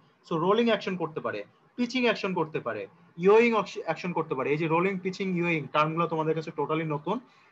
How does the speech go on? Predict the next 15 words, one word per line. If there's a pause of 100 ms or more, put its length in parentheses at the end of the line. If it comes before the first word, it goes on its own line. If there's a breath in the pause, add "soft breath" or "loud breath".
এগুলো, (580 soft breath)
আহ,
সাধারণত
যখন
moment
of
inertia
পড়ায়
তোমাদেরকে
rolling,
pitching,
ewing
সম্পর্কে
বলা
হয়েছে?